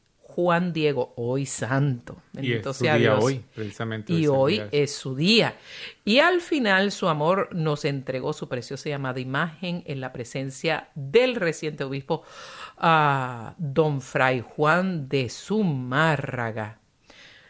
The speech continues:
Speaker 1: Diez años después de soyuzgada la Ciudad de México, ya por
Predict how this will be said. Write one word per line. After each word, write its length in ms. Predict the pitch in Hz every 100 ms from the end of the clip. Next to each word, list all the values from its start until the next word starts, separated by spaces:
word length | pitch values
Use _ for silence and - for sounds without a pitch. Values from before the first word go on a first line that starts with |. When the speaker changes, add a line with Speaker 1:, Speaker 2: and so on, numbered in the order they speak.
| _
Speaker 1:
Diez 320 | 143 156 151
años 260 | 151 156 156
después 1000 | 151 135 - 160 185 220 - - - - -
de 1200 | 165 139 151 165 185 202 208 202 196 185 175 170 - - -
soyuzgada 1120 | - 175 147 143 143 170 143 139 156 175 180
la 160 | 151
Ciudad 300 | 143 151 147
de 80 | 170
México, 640 | 160 151 147 190 - 247 240
ya 420 | 151 151 143 147
por 200 | 165 139